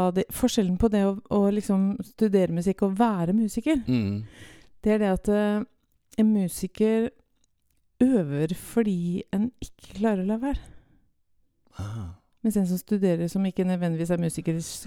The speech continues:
Speaker 1: kropp og sjel, øver fordi en må.
Speaker 2: Ja, nettopp.
Speaker 1: Mens musikeren klarer ikke å la være. Og vet du
Speaker 2: Ja.
Speaker 1: hva? Det har jeg, altså, jeg har jo studert musikk,
Speaker 2: Mm.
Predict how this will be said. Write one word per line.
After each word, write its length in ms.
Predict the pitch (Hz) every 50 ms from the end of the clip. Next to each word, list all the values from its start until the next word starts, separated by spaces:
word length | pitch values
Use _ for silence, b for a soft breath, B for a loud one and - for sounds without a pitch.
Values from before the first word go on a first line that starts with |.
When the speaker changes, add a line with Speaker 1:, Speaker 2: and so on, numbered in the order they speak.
| - -
Speaker 1:
kropp 180 | 190 175 -
og 60 | 180 202
sjel, 200 | 233 254 254 - - B B B B B B B
øver 200 | - 185 170 160 160
fordi 160 | 180 175 175 170
en 80 | 165
må. 220 | 156 151 151 156 147 B B B B B B B B B B B B B - -
Speaker 2:
Ja, 500 | - 101 98 98 104 110 123 135 135 135 139
nettopp. 320 | 131 117 - - 104 107 B B B B B B
Speaker 1:
Mens 240 | 214 202 202 196 -
musikeren 400 | - 190 180 170 185 - 202 202 214
klarer 280 | - 240 226 196 180
ikke 80 | - 226
å 80 | 262
la 80 | 269 285
være. 100 | 320 - -
Og 60 | 220 196
vet 160 | 208 247 -
du 60 | - 247
Speaker 2:
Ja. 0 |
Speaker 1:
hva? 140 | 285 311 339 302 233
Det 140 | - 254 254 247
har 140 | - 240 226
jeg, 220 | 226 233 240 - - - _ _ - - - _ _ - - -
altså, 180 | 208 202 - 240
jeg 120 | 226 214 190
har 120 | 190 180 170
jo 40 |
studert 380 | 160 - 285 277 247 190 - -
musikk, 320 | 214 - 262 - - - 110
Speaker 2:
Mm. 300 | 110 110 104 95 95